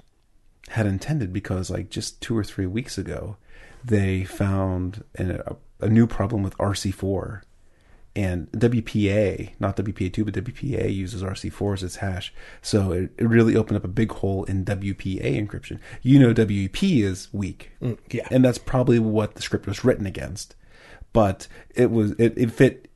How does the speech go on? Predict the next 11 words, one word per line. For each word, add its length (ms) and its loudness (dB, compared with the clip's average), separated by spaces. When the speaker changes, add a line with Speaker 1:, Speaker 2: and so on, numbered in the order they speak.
Speaker 1:
just 240 -2
as 140 2
good 480 4
seeing 380 4
W 200 4
P 260 2
A 40 0
two 320 4
on 80 0
his 160 -4
phone, 480 0